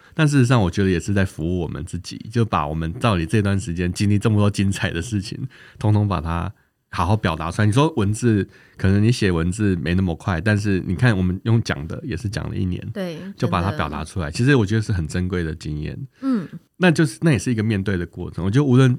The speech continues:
Speaker 1: 每个人都有自己的方式，不管你是编织、写作、跳舞、文字、讲话，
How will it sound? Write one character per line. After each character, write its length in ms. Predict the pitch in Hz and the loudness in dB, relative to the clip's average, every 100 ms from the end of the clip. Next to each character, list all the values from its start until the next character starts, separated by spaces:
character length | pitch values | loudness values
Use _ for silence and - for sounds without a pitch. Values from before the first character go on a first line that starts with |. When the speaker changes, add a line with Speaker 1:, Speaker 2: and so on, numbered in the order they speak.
| - | -2
Speaker 1:
每 100 | 104 | 0
个 120 | 107 | 2
人 100 | 101 | 2
都 120 | 127 | 2
有 60 | 110 | 0
自 140 | 98 | -2
己 100 | 104 | -8
的 140 | - 78 | -8 -6
方 280 | 95 87 | -4 -2
式， 200 | 90 98 | -2 -4
不 140 | 90 110 | -2 -2
管 140 | 87 | -2
你 120 | 71 | -4
是 220 | 62 95 87 | -6 -6 -2
编 320 | 95 82 82 | -2 -2 -4
织、 380 | - 85 80 78 | -4 -4 -4 -4
写 240 | - 71 | -6 -6
作、 520 | 64 98 85 71 - - | -6 -6 -4 -4 -10 -6
跳 200 | 104 85 | -4 -4
舞、 460 | - 80 52 - - _ _ _ - | -6 -8 -8 -12 -16 _ _ _ -8
文 220 | 85 90 | -4 -4
字、 380 | - 107 95 82 | -4 -2 -2 -4
讲 260 | - 62 55 | -8 -12 -10
话， 460 | - 87 65 50 | -6 -6 -6 -10